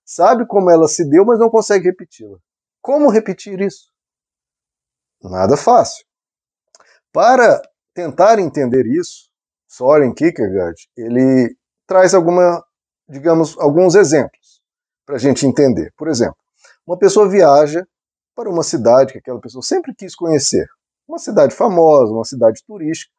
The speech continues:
A pessoa visita aquela cidade e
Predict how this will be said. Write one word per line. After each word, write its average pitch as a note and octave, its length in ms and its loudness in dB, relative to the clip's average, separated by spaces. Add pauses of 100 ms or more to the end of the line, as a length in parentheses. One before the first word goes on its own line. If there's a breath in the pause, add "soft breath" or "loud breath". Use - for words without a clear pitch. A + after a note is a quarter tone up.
(380)
A F#3 80 -12
pessoa G#3 320 0
visita G#3 460 -2
aquela F#3+ 260 -2
cidade D3+ 520 -2 (1040)
e A#3 340 2